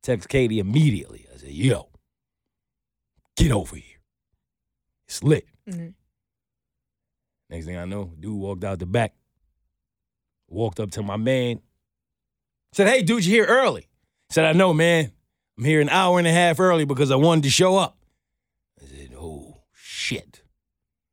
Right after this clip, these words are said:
Speaker 1: He's here for a job." Katie, then I looked at his whole fit.
Speaker 2: What it look like?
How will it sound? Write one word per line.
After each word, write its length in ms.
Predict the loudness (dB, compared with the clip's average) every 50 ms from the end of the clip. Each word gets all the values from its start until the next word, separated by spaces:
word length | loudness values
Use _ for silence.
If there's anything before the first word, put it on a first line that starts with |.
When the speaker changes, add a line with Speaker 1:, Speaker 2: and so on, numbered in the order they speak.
| _ _ _ _ _ _ _ _ _
Speaker 1:
He's 180 | -14 -12 -10 -10
here 140 | -10 -10
for 180 | -12 -12 -14 -12
a 40 | -12
job." 420 | -10 -10 -10 -12 -14 -14 -14 -14 -16 -16 -16 _ _ _ _ _ _ -20 -20 _ _ _ _ _ _ _ _ _ _ _ _ _ _ _ _ _ _ _
Katie, 360 | -14 -12 -12 -12 -12 -14 -20 _ _ -14
then 100 | -14 -12
I 80 | -12
looked 220 | -12 -12 -12 -12 -10
at 80 | -12
his 100 | -12 -12
whole 240 | -14 -12 -12 -12 -12
fit. 320 | -14 -14 -12 -12 -12 -12 -12 _ _ _ _ _ _ _ _ _ _ _ _ _ _ _ _ _
Speaker 2:
What 120 | -20 -18
it 60 | -18
look 160 | -18 -20 -20 -20
like? 200 | -20 -20 -20